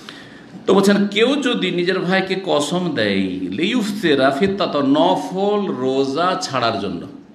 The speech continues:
নফল রোজায় আছে, আর তারপরে ভালো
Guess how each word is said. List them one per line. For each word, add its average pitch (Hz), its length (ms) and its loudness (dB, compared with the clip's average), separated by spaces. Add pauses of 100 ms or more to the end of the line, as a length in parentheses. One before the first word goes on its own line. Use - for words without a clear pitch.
(600)
নফল 127 340 -2
রোজায় 110 360 0
আছে, - 220 -8 (1300)
আর 139 80 0 (100)
তারপরে 135 340 0
ভালো 131 300 -4